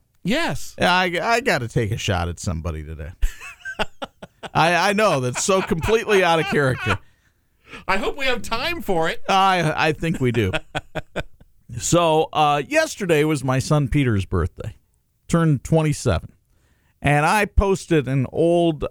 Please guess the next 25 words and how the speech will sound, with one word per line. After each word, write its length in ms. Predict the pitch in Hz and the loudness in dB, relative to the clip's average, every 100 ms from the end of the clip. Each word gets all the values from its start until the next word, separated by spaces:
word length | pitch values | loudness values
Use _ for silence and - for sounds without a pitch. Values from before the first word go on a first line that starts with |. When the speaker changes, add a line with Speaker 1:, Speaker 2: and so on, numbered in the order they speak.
| - | -2
Speaker 2:
uh, 440 | 117 107 98 85 87 | 2 2 2 0 0
W 320 | 131 165 170 | -2 0 0
N 100 | 147 | 0
D 80 | 123 | 0
U 80 | 117 | -2
sportscast 720 | - 220 247 - 127 98 92 | 0 0 -2 0 2 2 0
that 160 | - 101 | -2 0
I 140 | 95 | 2
did 260 | 98 95 98 | 2 0 0
with 240 | 107 98 | 0 0
Peter 340 | - 139 131 123 - | 0 2 2 0 -2
and 140 | 147 | 2
his 200 | 113 110 | 2 2
brother 380 | - 104 101 98 | 0 0 2 0
in 140 | 95 | 0
it 140 | 92 - - | -2 -4 -4
from 300 | 107 101 98 | 0 2 2
the 80 | 101 | 2
night 220 | 123 - | 0 -2
before 280 | 120 - 101 | -6 -4 -6
Christmas 600 | - 90 - - - - _ _ _ _ _ - | -2 -2 -2 -16 -16 -20 _ _ _ _ _ -14
that 300 | 143 87 80 _ _ _ _ _ _ | -2 0 0 _ _ _ _ _ _
I 140 | 104 107 | -4 -2
thought, 320 | - 95 87 _ _ _ - | 0 0 -2 _ _ _ -8
y-, 180 | 127 | -6